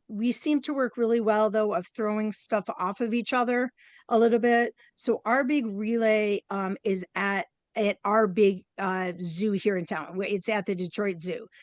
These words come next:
is where our relay takes place. Um, and it's great because now we've had it there for quite a few years to go through, and we can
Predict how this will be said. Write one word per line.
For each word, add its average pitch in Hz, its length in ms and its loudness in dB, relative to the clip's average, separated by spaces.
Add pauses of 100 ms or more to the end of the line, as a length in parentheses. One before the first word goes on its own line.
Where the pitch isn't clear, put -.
(140)
is 170 100 -6
where 185 260 2
our 190 200 0
relay 185 260 0
takes 170 300 -4
place. - 360 -8 (380)
Um, 190 400 2 (100)
and 214 160 2
it's 190 200 0
great 226 260 4
because 208 460 -4 (320)
now 220 320 4
we've 214 240 0
had 262 180 2
it 220 100 0
there 220 220 4
for 208 160 -6
quite 202 180 -2
a 202 80 -2
few 214 200 -6
years 190 320 -2 (320)
to 240 80 0
go 233 180 6
through, 294 360 -2
and 226 120 0
we 220 140 -2
can 220 220 -2